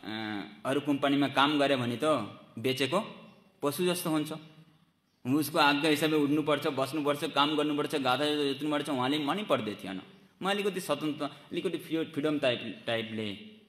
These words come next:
मैले जीवन बिताउनु छ भनेर उहाँ चाहिँ ट्याक्सी किनेर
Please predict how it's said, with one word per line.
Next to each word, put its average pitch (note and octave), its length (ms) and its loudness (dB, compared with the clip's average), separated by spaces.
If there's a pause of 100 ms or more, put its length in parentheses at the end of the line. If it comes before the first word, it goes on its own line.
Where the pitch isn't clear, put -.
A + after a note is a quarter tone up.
मैले G#2 180 -4
जीवन G2+ 420 -4
बिताउनु G2 360 -6
छ F#2+ 80 -10
भनेर F#2+ 300 -6 (500)
उहाँ A2 140 -2
चाहिँ C3+ 200 -2 (420)
ट्याक्सी B2 300 -2
किनेर D3 300 2